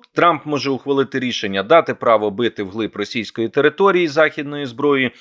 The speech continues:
бути рішучішими, дієвішими і так далі, і так далі, і так далі. Ось такі кроки фактично, м, а, здійснювати. Тобто, фактично,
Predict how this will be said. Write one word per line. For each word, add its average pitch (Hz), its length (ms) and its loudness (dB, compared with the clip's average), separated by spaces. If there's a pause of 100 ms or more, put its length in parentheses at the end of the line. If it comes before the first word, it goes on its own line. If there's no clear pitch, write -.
(180)
бути 147 320 4
рішучішими, 151 880 -4 (300)
дієвішими 156 1120 0 (320)
і 165 140 0
так 151 240 2
далі, 160 300 0
і 127 140 -6
так 131 240 -2
далі, 123 340 0
і 127 60 -10
так 139 240 -4
далі. 202 320 0 (280)
Ось 185 220 4
такі 160 360 -4
кроки 160 380 0
фактично, 120 1500 0
м, 113 240 -8
а, 113 280 0
здійснювати. 98 640 -6 (520)
Тобто, 185 520 4 (1000)
фактично, 151 840 2